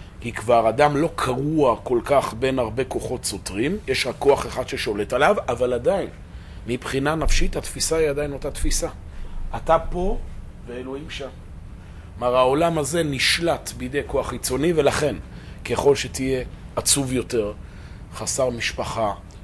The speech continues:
חסר פיתוח טכנולוגי, אה, מדוכא יותר, אתה יותר דתי. זה העמדת נפש הדתית הקלאסית של התפיסות בימי הביניים.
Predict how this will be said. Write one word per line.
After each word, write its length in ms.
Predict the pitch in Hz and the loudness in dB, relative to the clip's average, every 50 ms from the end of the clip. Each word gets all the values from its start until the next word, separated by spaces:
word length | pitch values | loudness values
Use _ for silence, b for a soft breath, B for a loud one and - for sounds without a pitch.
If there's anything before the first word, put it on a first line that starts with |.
| - - | -12 -8
חסר 380 | - 117 104 - - 135 131 127 - | -4 -2 0 2 4 4 4 4 2
פיתוח 380 | 120 117 117 - 131 127 - | -4 -6 -4 0 0 0 0
טכנולוגי, 760 | - - 117 - - 120 117 117 120 120 113 104 98 101 98 87 - B B B B B B B B B B B - | -2 -6 -6 -6 -4 -4 -2 -2 0 -2 -2 -2 -4 -4 -6 -6 -8 B B B B B B B B B B B -8
אה, 120 | 107 107 110 | -6 -4 -4
מדוכא 420 | 113 117 117 113 117 113 - - | -2 -2 -2 -2 -4 0 4 6
יותר, 440 | 143 147 156 165 151 - 190 196 202 208 - - - - - - - - - - - - - - - | 8 8 8 6 4 4 2 2 2 -2 -6 -12 -14 -16 -16 -16 -16 -16 -16 -14 -14 -14 -14 -14 -12
אתה 160 | - - 101 | -10 -6 -4
יותר 260 | 104 107 - 160 156 120 | -4 -4 -2 -2 -2 -2
דתי. 300 | 87 90 - - 139 147 - - - - - - | -2 -4 -6 -6 -8 -8 -8 -12 -14 -14 -14 -8
זה 160 | 98 104 123 | -4 -2 -2
העמדת 380 | 135 131 123 120 131 127 - 131 | 0 0 0 0 0 0 0 -2
נפש 340 | 143 131 - - 113 - 113 | -6 -4 -4 -4 -4 -4 -4
הדתית 440 | 101 95 98 - - 151 147 - | -4 -4 -6 -4 -4 -4 -4 -4
הקלאסית 580 | 139 107 - - 135 135 131 - - 143 127 - | -4 -6 -4 0 0 0 0 0 -4 -6 -6 -6
של 260 | - - 104 98 101 104 | -4 -4 -4 -4 -4 -4
התפיסות 1040 | 101 101 101 101 101 104 101 - - - - - 110 - - 139 131 127 - - - - | -4 -4 -4 -6 -6 -8 -8 -10 -10 -10 -8 -6 -2 -2 0 0 -2 -4 -6 -10 -10 -6
בימי 260 | 95 98 101 104 104 | -4 -2 -2 0 0
הביניים. 420 | 101 101 92 87 82 - - - | 0 0 -2 -2 -6 -6 -8 -12